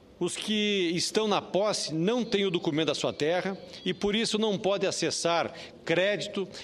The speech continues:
e os programas governamentais de incentivo à produção agrícola. Entendo que não há outra forma de resolver esse grave problema fundiário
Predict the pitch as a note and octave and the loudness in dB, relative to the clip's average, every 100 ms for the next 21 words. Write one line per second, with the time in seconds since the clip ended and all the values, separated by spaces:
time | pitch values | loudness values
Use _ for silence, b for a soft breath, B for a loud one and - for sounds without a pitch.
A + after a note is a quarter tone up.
0 | B - F#3 - G3+ G#3 D#3+ G#3 G3+ F#3+ | B -2 -2 0 0 2 2 2 2 0
1 | B2+ E3+ D#3+ D#3+ C#3+ G#2+ F3 F#3 E3 F3+ | 0 0 2 2 2 2 2 2 0 -2
2 | D#3+ F3+ C3 E3+ D#3+ C#3+ B2+ - D#3+ C#3+ | -2 -2 -2 -2 -2 -2 -4 -2 0 2
3 | A#2+ A2+ A2 G#2+ - - - - - - | 0 -2 -6 -12 -18 -20 -20 -20 -20 -20
4 | B B B B - D#3+ C#3+ G3 A3 G3 | B B B B -4 -2 2 2 2 0
5 | G3+ G3 A3 F#3 G3 F3+ - - G#3 B3+ | 0 2 2 2 2 2 -4 -2 0 0
6 | - A3 - E3+ E3 D3+ B2+ A#2 G#3+ G3 | 0 -2 0 0 2 0 -2 0 0 0
7 | E3+ C3+ C3+ G2 B B - F3 - C#3+ | 0 0 0 -4 B B -4 -4 -4 -4
8 | A2 D#3+ G#3+ F#3+ F#3+ E3 C#3+ D3 D#3+ D3 | 0 2 2 0 0 -2 0 0 2 2
9 | B2+ A2+ G#2 C#3+ B2 G#2+ D3+ F#3+ D#3+ G#2 | 2 2 0 -4 -2 0 2 2 0 -4